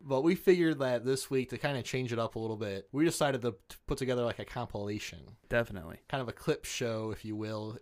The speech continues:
Speaker 1: You guys, if you guys watch sitcoms, every once in a while they'll do a clip show where it's just basically the funniest highlights or whatever.
Speaker 2: Definitely.
Speaker 1: But this will kind of bring some of our best clips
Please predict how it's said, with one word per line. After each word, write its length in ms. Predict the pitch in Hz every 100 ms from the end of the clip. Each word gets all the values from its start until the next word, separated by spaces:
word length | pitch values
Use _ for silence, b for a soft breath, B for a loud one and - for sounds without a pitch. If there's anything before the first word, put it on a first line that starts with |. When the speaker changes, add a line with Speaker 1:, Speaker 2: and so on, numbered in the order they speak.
| -
Speaker 1:
You 160 | 180
guys, 340 | 180 151 135 123
if 100 | 127
you 40 |
guys 160 | 147 123
watch 240 | 120 -
sitcoms, 640 | - - - 110 107 104
every 280 | 104 127 120
once 280 | 113 117 -
in 40 |
a 20 |
while 120 | 110 107
they'll 120 | 107
do 140 | 110
a 40 | 101
clip 240 | - 107
show 260 | - 107 104
where 160 | 104
it's 100 | 98
just 360 | 107 101 - - -
basically 460 | 131 127 120 127
the 80 | 113
funniest 540 | - 120 113 110 104 -
highlights 540 | 104 98 98 98 -
or 60 | 104
whatever. 480 | 98 92 98 95 -
Speaker 2:
Definitely. 500 | 120 110 104 95 92 -
Speaker 1:
But 80 | -
this 160 | 147 160
will 100 | 139
kind 240 | - 151
of 80 | 123
bring 240 | 127 131
some 160 | 117 135
of 100 | 120
our 100 | 104
best 480 | 95 120 - - - _
clips 480 | - 131 117 - -